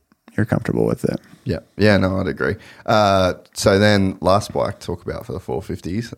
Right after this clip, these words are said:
Speaker 2: Honda. Dude, I wanna like it, eh?
Speaker 1: Yeah?
Speaker 2: I really
Speaker 1: Hey, it's the bike that won all the races, so it should be the best.
Speaker 2: Oh, apparently. <laughs> Dude, that, that, that bike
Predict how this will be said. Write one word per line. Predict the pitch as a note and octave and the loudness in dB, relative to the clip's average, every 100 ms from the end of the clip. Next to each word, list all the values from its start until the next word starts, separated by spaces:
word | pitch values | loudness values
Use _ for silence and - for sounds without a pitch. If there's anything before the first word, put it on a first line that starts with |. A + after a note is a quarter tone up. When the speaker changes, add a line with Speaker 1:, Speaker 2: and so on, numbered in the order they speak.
| F#2 | -16
Speaker 2:
Honda. | - G#2+ G#2+ - - _ - _ _ - C6+ C6+ C6+ B5+ A5+ G#5 G5 F#5 E5 D5+ - _ _ _ | -4 -2 -2 -6 -16 _ -20 _ _ 2 2 2 0 -2 -6 -6 -8 -10 -16 -16 -18 _ _ _
Dude, | G#2 G#2 C2+ | 0 0 2
I | E2 | 2
wanna | F#2 G#2 B2 | 2 2 2
like | A2 F#2 D#2+ A2 - | 0 -2 -4 -6 -6
it, | D2 | -4
eh? | A1+ G#1 F#2+ | -4 -4 -2
Speaker 1:
Yeah? | - A2+ B2 - _ | 4 6 6 2 _
Speaker 2:
I | F#2 | 0
really | G2 A2 B2 A#2+ | 4 6 6 6
Speaker 1:
Hey, | A2 E3+ - | 6 4 4
it's | B2+ | 2
the | D#3 | 4
bike | C#3 F3+ | 4 2
that | C#3+ A#2 | 2 4
won | A#2+ D3 | 6 6
all | C3 | 6
the | A2+ | 6
races, | A#2 D3+ A2 | 6 4 0
so | - G#2+ | -2 2
it | G2+ | 2
should | - B2+ | 2 2
be | |
the | A2+ | 4
best. | A2+ B2 - - - | 4 2 0 -4 0
Speaker 2:
Oh, | F2+ D2 | 0 0
apparently. | - F#2+ F#2 C3 - - | -4 -2 2 2 0 -2
<laughs> | - D#3 - D#4 - B3+ - G#3 D#3 - D#3 E3+ - | 4 4 8 6 6 6 6 4 2 0 -2 0 4
Dude, | A2+ G2+ - - - _ | 6 4 2 -10 -20 _
that, | A#2+ C3+ - - _ | 2 2 -2 -20 _
that, | G#2+ G2+ F#2 - - | 4 4 0 -12 0
that | G#2+ A2 | 2 4
bike | G2+ G2 F2 A2+ - | 4 4 4 2 -2